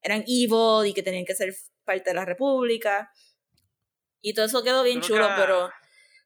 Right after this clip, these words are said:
Speaker 1: pero sí, mis sobrinos conectaron bien con la serie y al punto de que cometí el error de decirle que Andor venía por ahí. Yo ni, yo ni le dije que era Andor. Ellos no han visto Rogue One porque como todo el mundo se muere al final, quiero como que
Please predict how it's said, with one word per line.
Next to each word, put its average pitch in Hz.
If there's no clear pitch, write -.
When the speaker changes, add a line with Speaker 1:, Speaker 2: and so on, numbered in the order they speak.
Speaker 1:
pero 233
sí, 330
mis 269
sobrinos 240
conectaron 285
bien 277
con 269
la 269
serie 269
y 226
al 226
punto 240
de 302
que 262
cometí 208
el 240
error 226
de 220
decirle 208
que 233
Andor 220
venía 226
por 233
ahí. 190
Yo 233
ni, 294
yo 233
ni 277
le 302
dije 269
que 262
era 247
Andor. 240
Ellos 226
no 262
han 247
visto 247
Rogue 208
One 240
porque 190
como 196
todo 185
el 196
mundo 214
se 247
muere 226
al 254
final, 220
quiero 196
como 214
que 185